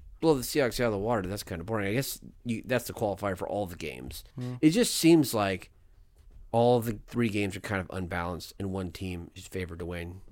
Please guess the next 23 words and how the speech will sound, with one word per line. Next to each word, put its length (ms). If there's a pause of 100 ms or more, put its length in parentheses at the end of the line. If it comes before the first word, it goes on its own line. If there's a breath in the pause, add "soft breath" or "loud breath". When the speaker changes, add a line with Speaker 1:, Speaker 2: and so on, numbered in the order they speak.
(200)
Speaker 1:
You 60
expect 260
the 60
Lions 300
to 60
win, 180
you 80
expect 280
the 80
Cowboys 220
to 60
win, 180
you 60
expect 260
the 80
Niners 300
to 80
win. 200 (380 loud breath)
Speaker 2:
Yeah. 220
Speaker 1:
On 80
one 140
hand, 180
those 220